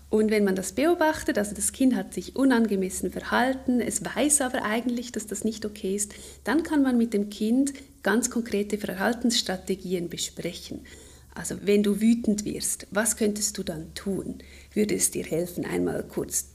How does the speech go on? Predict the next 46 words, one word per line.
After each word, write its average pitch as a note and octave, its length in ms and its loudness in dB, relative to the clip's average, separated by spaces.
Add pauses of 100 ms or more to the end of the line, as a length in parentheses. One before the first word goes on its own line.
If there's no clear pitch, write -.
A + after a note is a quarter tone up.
tief - 320 -4
durchzuatmen A3+ 1000 2 (240)
oder E3+ 260 -2
kurz - 420 0
dich - 220 -8
abzuwenden G#3 1000 0 (440)
oder F3+ 420 2 (260)
kurz - 340 -2
auf E3+ 200 -10
drei G#3 300 6
zu - 240 -6
zählen A#3 480 4
und F3+ 240 -2
dann A3 260 6
zu C#4 160 0
reagieren? C4 640 2 (240)
Und - 460 -2
wenn G3 120 4
man F#3+ 140 2
sich F#3+ 160 -6
dann F3+ 160 -2
für F3+ 140 -4
eine F3 200 0
Strategie G3 540 0
mit A#3 160 4
dem G3 140 0
Kind F#3 180 0
entschieden C#4 520 4
hat, C4+ 280 -4
kann F#3 180 -4
man G3+ 140 2
das F#3+ 180 -2
dann F#3+ 160 -2
in F#3 140 -2
den F#3 300 -2
weiteren G#3 500 0
Situationen G3+ 800 2
üben C#4 400 6
oder G#3 180 2
das F#3+ 200 0
Kind E3 260 -2
auch F#3 160 -6
dann E3+ 220 -6
wieder F3 200 -6
daran D#3 360 -6
erinnern. A2+ 400 -10